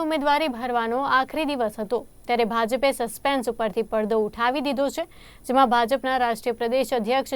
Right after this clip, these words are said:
જે પી નડ્ડા ગુજરાતથી રાજ્યસભાના ઉમેદવાર જાહેર કરાયા છે. તેમની સાથે સાથે જ બી જે પી ઓ બી સી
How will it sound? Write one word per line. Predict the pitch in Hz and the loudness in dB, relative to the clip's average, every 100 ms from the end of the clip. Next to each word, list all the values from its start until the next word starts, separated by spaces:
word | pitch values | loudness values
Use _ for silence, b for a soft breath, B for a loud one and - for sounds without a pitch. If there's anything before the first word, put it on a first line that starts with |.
| 214 | 0
જે | 233 | 0
પી | 233 | 2
નડ્ડા | 220 220 208 262 - - - 214 | 0 0 0 -2 -6 -20 -6 -2
ગુજરાતથી | 226 240 311 - 240 247 | 2 4 2 2 -4 0
રાજ્યસભાના | 233 214 226 190 233 240 | 0 0 -4 -4 -4 -2
ઉમેદવાર | 220 214 226 240 254 254 | 0 0 0 0 0 2
જાહેર | 247 226 302 277 | 0 0 -2 0
કરાયા | 226 202 196 | 0 -2 -4
છે. | 240 - b b b b - | -6 -6 b b b b 2
તેમની | 294 320 330 302 | 4 4 2 2
સાથે | 294 311 311 | 2 0 2
સાથે | 294 269 302 | 0 0 -2
જ | 262 233 | -2 -4
બી | 240 | -2
જે | 247 233 | -2 0
પી | 269 240 | -2 0
ઓ | 226 | 0
બી | 247 226 | 0 0
સી | 302 | -2